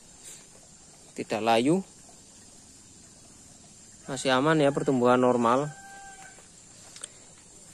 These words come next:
Ini tiga modul hanya menggunakan pompa tiga watt plus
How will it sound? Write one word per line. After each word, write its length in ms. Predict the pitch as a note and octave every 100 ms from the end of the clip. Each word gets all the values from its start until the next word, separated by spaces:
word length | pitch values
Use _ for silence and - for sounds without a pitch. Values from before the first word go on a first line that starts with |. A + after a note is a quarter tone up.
| -
Ini 160 | C#3+
tiga 240 | D#3+ D3+ C3
modul 320 | B2+ D#3 E3
hanya 160 | C3+ C3+
menggunakan 420 | B2 A#2+ A#2 B2+
pompa 400 | B2+ B2 B2 C3+
tiga 240 | - - A2+
watt 240 | B2 B2+ - - - -
plus 560 | - C#3+ D3 - -